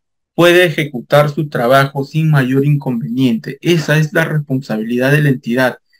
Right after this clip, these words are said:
que debe estar prevista en el expediente técnico de obra. ¿Bien? De lo contrario, sucederán ampliaciones de plazo.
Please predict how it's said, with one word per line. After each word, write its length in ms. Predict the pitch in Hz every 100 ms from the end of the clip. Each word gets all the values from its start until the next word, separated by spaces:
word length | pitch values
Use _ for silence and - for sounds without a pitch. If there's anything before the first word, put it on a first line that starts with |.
| _ _
que 160 | 160
debe 260 | 143 156 165
estar 420 | 147 - 147 151
prevista 720 | 143 127 139 170 147 147 151 -
en 180 | 139
el 120 | 120 113
expediente 560 | - 117 127 135 135
técnico 580 | 139 139 139 135 151 127
de 120 | 117
obra. 460 | 127 147 135 - _ _ _ _ _ _ _ _ -
¿Bien? 300 | 156 196 - _ _ _ _ _ _ _ _ _ _ _ _ _ _ -
De 140 | 170
lo 120 | 190 196
contrario, 540 | 214 208 220 202 190
sucederán 680 | - 147 143 139 139 156 170
ampliaciones 680 | 156 143 123 - 147 151 143
de 120 | 127
plazo. 520 | 139 143 123 -